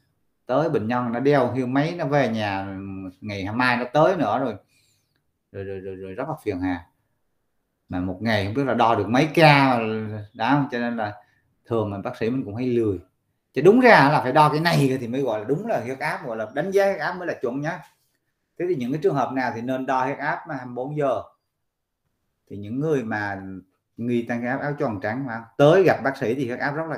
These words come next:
cao, mà ở nhà thì huyết áp bình thường. Thì thường những cái đối tượng mà lớn tuổi á, hay, hay bị hơn nha. Chứ trẻ thì lại ít bị cái này.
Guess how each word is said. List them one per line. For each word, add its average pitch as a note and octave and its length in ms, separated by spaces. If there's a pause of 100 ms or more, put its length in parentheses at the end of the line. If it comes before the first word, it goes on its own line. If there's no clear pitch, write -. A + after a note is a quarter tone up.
cao, A2+ 340 (640)
mà G2+ 120
ở G#2 100
nhà B2 380
thì G2 80
huyết G#2+ 160
áp B2+ 180
bình A#2+ 160
thường. F#2 280 (920)
Thì G2 140
thường A2 260
những G2+ 100
cái A2+ 80
đối E3 240
tượng A2 220
mà G#2+ 60
lớn C#3+ 280
tuổi D3+ 240
á, A3 80
hay, D#3 300 (140)
hay E3 120
bị A#2 180
hơn C#3+ 220
nha. D3 180 (880)
Chứ D#3 100 (100)
trẻ E3 260
thì A3 60
lại C3 120
ít F3 100
bị B2 220
cái A#2+ 80
này. C3+ 120